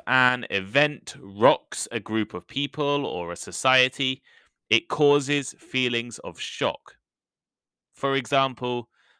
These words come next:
the managing director's resignation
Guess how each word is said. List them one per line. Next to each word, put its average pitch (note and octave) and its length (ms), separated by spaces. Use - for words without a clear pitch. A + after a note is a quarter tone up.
the G#2 100
managing C3+ 640
director's G#2+ 800
resignation A2 1040